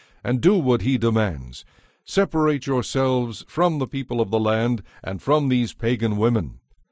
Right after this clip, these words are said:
Then the whole assembly raised their voices and answered, "Yes, you are right. We must do as you say." Then they added, "This isn't something that can be done in a day or two, for many of us are involved in this extremely sinful affair.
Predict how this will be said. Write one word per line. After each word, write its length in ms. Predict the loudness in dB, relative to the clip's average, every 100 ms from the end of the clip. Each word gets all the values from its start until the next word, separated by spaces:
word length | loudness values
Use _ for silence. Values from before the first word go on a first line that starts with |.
| _ _ _
Then 220 | -2 2
the 100 | 4
whole 240 | 6 4 4
assembly 480 | 2 0 0 0 0
raised 420 | 2 2 2 0
their 160 | -2
voices 500 | 0 0 0 -2 -4
and 120 | -2 -2
answered, 460 | -2 0 -2 -2 -8 _ _ _ _
"Yes, 520 | 0 2 4 0 -6 -10
you 300 | 0 2 4
are 160 | 4 4
right. 400 | 4 2 -2 -4
We 160 | -2
must 400 | 0 0 -2 -2
do 260 | 4 4 4
as 120 | 2
you 140 | -2
say." 440 | -2 -4 -4 -8 -18 _ _ _ _ _
Then 220 | -8 -2 2
they 160 | 2
added, 340 | 2 2 -2 -6 -16 _ _ _ -2
"This 200 | 2 4
isn't 300 | 2 2 0
something 440 | 0 0 0 2
that 300 | 2 2 -2 -2
can 240 | 0 0
be 120 | 0
done 300 | 2 2 2
in 100 | 2
a 80 | 0
day 300 | 0 2 2
or 180 | 2 0
two, 460 | -2 -2 0 0
for 260 | -2 0 0
many 260 | 0 0 0
of 140 | 2
us 180 | 2 2
are 200 | 2 2
involved 600 | 2 0 0 0 -2 0
in 200 | -2 0
this 200 | -2 -4
extremely 680 | -8 -10 -8 -4 -2 -2 -2
sinful 500 | -2 -2 -2 -2 -2
affair. 500 | 0 -2 -2 -8